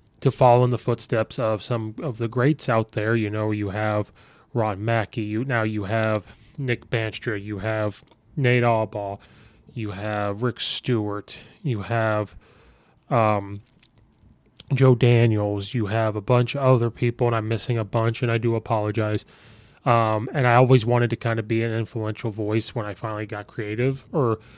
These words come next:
more experience, you know, like a Kurt Hines, Coach Kurt Hines, and all the, and some of these guys I'm mentioning have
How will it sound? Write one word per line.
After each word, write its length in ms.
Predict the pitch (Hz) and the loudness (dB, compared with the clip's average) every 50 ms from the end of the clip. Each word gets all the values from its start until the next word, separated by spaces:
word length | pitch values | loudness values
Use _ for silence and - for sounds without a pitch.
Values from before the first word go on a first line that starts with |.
| - - _ - | -20 -18 _ 2
more 120 | 220 190 | 2 2
experience, 480 | - - - - 131 123 120 123 - 120 | 2 0 -2 -2 0 0 0 -2 -2 -2
you 40 | |
know, 60 | 123 113 | -2 -2
like 120 | 117 - | -4 -6
a 40 | 107 | -8
Kurt 300 | - - - 135 120 113 | -8 -4 -2 -2 -2 -2
Hines, 420 | - 107 113 113 117 110 104 98 | -4 -2 0 0 0 -2 -4 -4
Coach 240 | - - 113 - - | -2 -2 -2 -2 -2
Kurt 160 | - 127 113 | -4 -4 -2
Hines, 340 | - 120 117 113 113 110 - | -2 -2 -2 -2 -2 -4 -2
and 300 | - 180 143 131 147 160 | 0 0 0 0 2 2
all 160 | 156 147 160 | 6 6 8
the, 140 | 160 151 160 | 6 6 4
and 280 | 269 151 147 151 165 - | 2 0 0 -2 -2 -2
some 140 | - 240 | -2 0
of 60 | 233 208 | 0 2
these 100 | 175 139 | 2 2
guys 260 | 135 139 131 131 123 | 2 0 0 0 -2
I'm 120 | 120 117 | -4 -6
mentioning 380 | 113 120 117 - 123 127 123 117 | -6 -6 -6 -4 -2 -2 -2 -2
have 340 | 101 120 120 123 117 - | -2 0 0 0 -2 -4